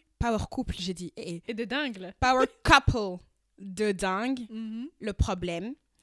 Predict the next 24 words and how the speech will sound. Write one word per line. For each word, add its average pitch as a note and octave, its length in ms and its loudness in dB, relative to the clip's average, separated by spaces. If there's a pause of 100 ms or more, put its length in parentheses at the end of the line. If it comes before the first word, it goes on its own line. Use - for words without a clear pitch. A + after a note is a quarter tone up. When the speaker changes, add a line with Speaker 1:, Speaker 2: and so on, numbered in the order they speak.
(280)
Speaker 1:
elle - 160 2
est G3+ 40 0
rentrée C4 400 -2
vivre A3 440 -8
dans A#3+ 180 -4
son A#3 180 -6
pays F#3 460 -10
qui B3+ 100 -10
se G#3+ 140 -6
trouve A#3 400 -10
à F3+ 140 -8
vingt-quatre A3+ 520 -6
heures A3 60 -8
de G3+ 100 -8
voyage F3+ 680 -6
de F#3 200 -10 (100)
la F3+ 120 -6
Br-, F3+ 320 -8
de G3 80 -6
la F#3 140 -4
Belgique F3+ 580 -8 (320)
Speaker 2:
L'Australie, A#3 540 -4
Speaker 1:
et D#4 40 -4
Speaker 2:
quoi. F3 180 -16